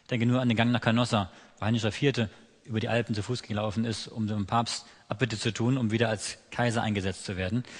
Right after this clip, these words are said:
Der Papst hatte hier die Macht über die Kaiser und die Könige gehabt. Ja, wir finden jetzt hier vier Verse.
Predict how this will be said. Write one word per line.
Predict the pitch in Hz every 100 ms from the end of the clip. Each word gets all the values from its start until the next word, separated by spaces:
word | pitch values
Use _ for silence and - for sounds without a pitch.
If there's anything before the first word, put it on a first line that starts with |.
| - -
Der | -
Papst | - 135 - -
hatte | 135 120
hier | 110
die | 113
Macht | 107 110 - -
über | 120 107 101 - - - - _ _ _ _ _ -
die | 110
Kaiser | 107 110 117
und | 104
die | 107
Könige | 98 92 98
gehabt. | 98 95 - - _ _ _ _ _ _ _ _ _ _ _ - - - -
Ja, | 165 101 - - - - _ _
wir | 170
finden | - 220 202
jetzt | 190
hier | 208 180
vier | - - - 233
Verse. | 180 127 95